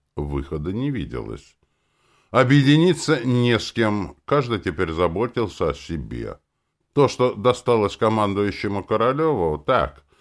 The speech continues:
остатки флота второстепенных цивилизаций. Полноценные хотят защищать себя сами,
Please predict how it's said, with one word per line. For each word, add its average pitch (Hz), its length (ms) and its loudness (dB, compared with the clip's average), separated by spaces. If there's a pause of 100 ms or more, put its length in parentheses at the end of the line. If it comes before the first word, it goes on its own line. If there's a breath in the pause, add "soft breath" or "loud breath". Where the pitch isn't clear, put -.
(120)
остатки 147 500 4
флота 135 380 2
второстепенных 110 840 0
цивилизаций. 87 840 -4 (480)
Полноценные 90 800 -2
хотят 90 360 -2
защищать 90 600 -4
себя 85 220 -2
сами, 82 480 -2